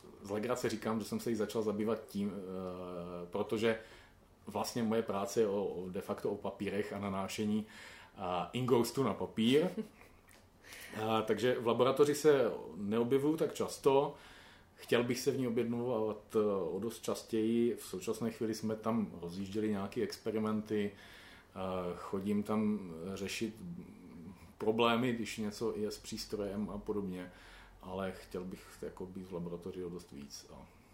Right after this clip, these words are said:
Speaker 1: to mě chybí.
Speaker 2: Mm, a přesto si myslím, že, eh, je to takový ten nějaký posun, který čeká asi každého v té akademické sféře, pokud jako se asi chce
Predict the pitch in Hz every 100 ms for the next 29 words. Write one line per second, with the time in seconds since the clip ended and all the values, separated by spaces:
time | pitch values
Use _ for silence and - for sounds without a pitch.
0 | - - - - - - 104 101 - -
1 | - - - 214 214 214 226 226 - 220
2 | 220 214 214 233 - 254 254 254 240 233
3 | 226 - 240 233 233 233 220 226 226 226
4 | - 214 208 208 208 208 220 233 226 214
5 | 214 220 214 208 226 214 208 220 208 214
6 | 208 - 220 - 220 220 185 214 208 226
7 | - 208 208 202 196 214 208 202 196 196
8 | 185 190 185 196 208 - - - 214 -
9 | 202